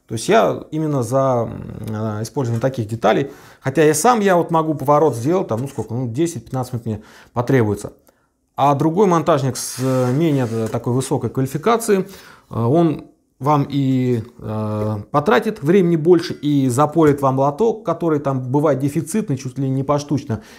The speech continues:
между собой организации передают. Да, то есть вот, э, подготовка монтажника. Далее, значит, если мы вставим, вот, ну, вставили, казалось бы, да, я предпочитаю вот этими, э, лепестками, э, внутрь вставлять,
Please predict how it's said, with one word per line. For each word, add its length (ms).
между 220
собой 300
организации 580
передают. 580
Да, 160
то 120
есть 100
вот, 200
э, 180
подготовка 500
монтажника. 600
Далее, 300
значит, 300
если 320
мы 100
вставим, 600
вот, 420
ну, 160
вставили, 420
казалось 360
бы, 100
да, 320
я 180
предпочитаю 560
вот 120
этими, 280
э, 80
лепестками, 680
э, 420
внутрь 360
вставлять, 520